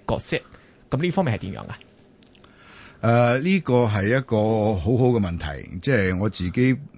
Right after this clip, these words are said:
Speaker 2: 個人嚟睇呢，都喺度思考緊。
Speaker 1: 嗯。
Speaker 2: 誒，但係睇下，即係世界其他地方，譬如話倫敦啊、紐約啊、東京啊，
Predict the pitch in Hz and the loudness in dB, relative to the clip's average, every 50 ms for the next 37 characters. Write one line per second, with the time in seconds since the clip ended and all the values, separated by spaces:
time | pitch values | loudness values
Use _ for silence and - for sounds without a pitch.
0 | - - _ _ _ _ - - - - 107 104 101 85 76 73 73 80 78 - | -20 -20 _ _ _ _ -16 -8 -4 0 0 2 2 0 -2 -4 -6 -8 -6 -4
1 | 87 101 110 110 113 113 113 113 107 135 131 110 104 113 101 82 78 - - 104 | -4 -2 0 2 2 2 2 2 2 2 2 2 2 0 0 -2 -4 -2 -2 -2
2 | 98 82 80 85 85 - 69 65 71 80 - - - - - - 120 117 110 104 | 0 0 -2 -4 -6 -8 -10 -12 -12 -12 -14 -16 -18 -16 -8 -4 -2 -2 -2 -2
3 | 87 76 67 - - 107 113 113 113 113 95 120 117 117 113 110 104 110 135 165 | -4 -6 -6 -2 0 2 4 4 4 4 2 2 2 2 2 2 0 0 2 2
4 | 165 139 120 120 120 120 123 120 110 - 151 131 117 107 101 98 98 101 - - | 4 4 4 4 2 2 0 0 -2 -2 0 2 2 2 2 2 0 0 0 -2
5 | 113 104 104 104 101 - 85 78 80 101 120 123 107 95 90 85 - 117 113 113 | 0 0 2 0 0 0 -4 -4 -2 0 0 0 0 -2 -2 -2 0 0 0 2
6 | 101 104 90 80 80 80 82 80 80 82 80 82 78 69 71 69 71 - - 107 | 2 2 2 2 0 0 -2 -2 -2 -2 -2 -4 -4 -6 -8 -8 -6 -2 0 2
7 | 104 101 98 87 85 85 85 85 82 82 78 - - 78 80 69 80 85 95 110 | 4 4 4 2 2 2 0 0 0 -2 -4 -6 -8 -8 -6 -6 -2 0 2 2
8 | 104 98 85 82 80 - 80 82 82 85 87 82 87 87 - 120 113 113 110 113 | 4 4 2 2 -2 -4 -4 -2 0 0 0 0 -2 0 2 4 4 6 6 4
9 | 113 104 - 113 110 107 107 107 107 104 98 92 90 87 85 85 87 85 | 2 2 2 2 2 4 4 4 2 2 2 2 0 0 0 0 -2 -4